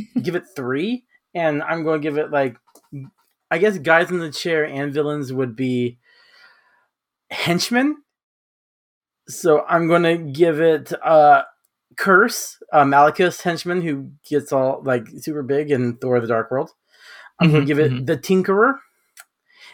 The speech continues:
Speaker 2: And, um, oh, I can't remember the guy's name.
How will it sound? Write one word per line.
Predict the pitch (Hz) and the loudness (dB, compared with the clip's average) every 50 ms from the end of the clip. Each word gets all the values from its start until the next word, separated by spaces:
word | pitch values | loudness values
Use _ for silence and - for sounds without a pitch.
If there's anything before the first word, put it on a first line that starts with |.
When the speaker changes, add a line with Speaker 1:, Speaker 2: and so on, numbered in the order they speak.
| _ _ _ - - | _ _ _ -8 -4
Speaker 2:
And, | 165 160 160 156 156 151 147 147 147 143 131 143 - - | -2 2 2 4 4 4 4 4 2 2 -2 -4 -4 0
um, | 143 143 139 135 131 131 127 123 120 123 _ _ _ _ _ _ _ _ _ _ _ _ _ | 2 4 4 4 4 2 -2 -4 -6 -10 _ _ _ _ _ _ _ _ _ _ _ _ _
oh, | - 123 127 | -16 -14 -12
I | 123 123 | -12 -14
can't | - - 151 139 | -10 -12 -10 -8
remember | 143 139 139 131 131 127 | -6 -6 -6 -6 -6 -6
the | 113 127 120 | -6 -10 -10
guy's | 104 127 120 117 117 120 123 123 113 107 117 _ | -6 -6 -6 -4 -4 -4 -6 -8 -10 -12 -20 _
name. | 127 127 123 123 117 113 110 104 98 | -12 -10 -10 -10 -10 -12 -14 -16 -18